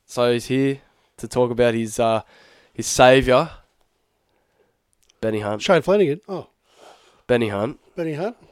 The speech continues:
Speaker 2: Very disappointing. Anyway, you gonna ask me something or just talk about it?
Speaker 1: Um,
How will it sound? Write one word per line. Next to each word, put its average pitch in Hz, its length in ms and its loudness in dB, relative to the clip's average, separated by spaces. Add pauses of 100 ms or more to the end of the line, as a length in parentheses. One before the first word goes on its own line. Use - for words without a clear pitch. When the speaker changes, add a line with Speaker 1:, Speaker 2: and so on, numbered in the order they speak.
(220)
Speaker 2:
Very 170 180 -12
disappointing. 180 580 -12 (680)
Anyway, 156 320 -8 (640)
you 175 80 -10
gonna 165 200 -2
ask 202 120 -4
me 196 60 -16
something 240 220 -6
or 202 100 -4
just 175 140 -12
talk 220 180 -4
about 151 160 -8
it? - 40 -14
Speaker 1:
Um, 147 260 -10